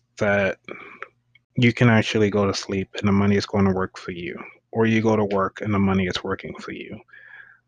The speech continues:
So the bigger the, I guess you could say, the fund, you don't see that increase as far as the day-to-day dollar amount, um, as much as you would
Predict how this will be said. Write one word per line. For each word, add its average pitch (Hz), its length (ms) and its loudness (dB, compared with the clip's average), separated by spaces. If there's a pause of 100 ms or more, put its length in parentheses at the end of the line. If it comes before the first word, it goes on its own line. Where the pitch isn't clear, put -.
(260)
So 101 540 0 (540)
the 120 80 2
bigger 143 640 2 (1040)
the, 104 640 -6 (1040)
I 120 60 2
guess 117 180 2
you 110 60 -4
could 107 100 -4
say, 110 160 4
the 98 120 -4
fund, 95 560 -2 (960)
you 131 160 6
don't 151 200 8
see 131 320 6
that 113 260 4
increase 107 720 -4 (560)
as - 60 -16
far 104 240 0
as 101 200 -4
the 104 100 -2
day-to-day 98 480 -2
dollar 95 380 -4
amount, 90 320 -8 (720)
um, 92 300 -6 (120)
as 110 240 0
much 98 360 0
as 104 200 -2
you 101 120 -6
would 90 320 -4